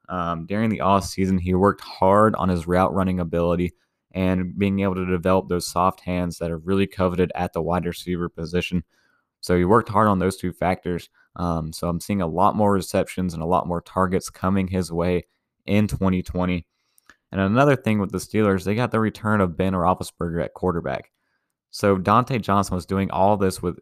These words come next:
you know, no stability pretty much at quarterback, um, you know, with Rudolph and, of course, Duck Hodges being his quarterbacks last season, still being able to do this, um, t-,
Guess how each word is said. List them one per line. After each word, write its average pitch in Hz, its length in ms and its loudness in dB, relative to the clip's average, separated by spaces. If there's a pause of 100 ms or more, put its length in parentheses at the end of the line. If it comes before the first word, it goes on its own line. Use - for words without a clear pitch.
(120)
you 90 140 -4
know, 87 160 0
no 92 280 4
stability 92 600 0
pretty 90 220 -4
much 87 220 -4
at 67 120 -10
quarterback, 87 680 -2 (340)
um, 82 440 -4 (160)
you 92 80 -2
know, 90 100 -2
with 90 180 -2
Rudolph 92 540 2 (400)
and, 92 160 -2
of 87 140 -4
course, 90 280 0
Duck 92 240 0
Hodges 90 460 2
being 92 320 -4
his 85 140 -6
quarterbacks 95 640 -2
last 87 260 -4
season, 85 300 -6 (320)
still 117 500 2
being 98 240 2
able 92 220 2
to 90 40 -6
do 90 200 -2
this, 87 260 -4 (400)
um, 85 420 -4
t-, - 60 -20